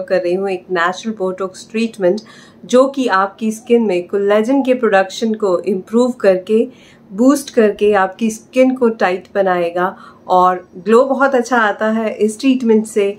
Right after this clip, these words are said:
और साथ ही साथ आपकी skin sag होने से भी बचती है। तो without wasting any time, चलिए बताती हूँ इस कोलेजन boosting treatment को आपने कैसे करना है ताकि naturally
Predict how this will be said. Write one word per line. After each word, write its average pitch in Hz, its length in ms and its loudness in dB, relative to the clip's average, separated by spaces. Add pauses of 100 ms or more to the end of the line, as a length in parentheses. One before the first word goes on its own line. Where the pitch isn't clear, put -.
(280)
और 190 220 2
साथ 196 440 -4
ही 240 60 -6
साथ 185 300 -2 (340)
आपकी 196 280 -4
skin 240 300 0
sag 185 420 -2
होने 190 180 -2
से 180 140 -8
भी 180 160 -2
बचती 170 440 -4
है। 220 220 -2 (360)
तो 208 80 0
without 202 420 0
wasting 262 380 2
any 233 240 2
time, 226 280 0
चलिए 214 520 -2 (120)
बताती 196 500 0
हूँ 247 260 -4 (260)
इस 226 240 0 (560)
कोलेजन 226 400 2
boosting 262 420 0
treatment 240 420 0
को 247 60 2
आपने 220 300 0 (120)
कैसे 180 280 0
करना 240 300 2
है 247 140 -2 (280)
ताकि 220 280 0
naturally 226 600 -2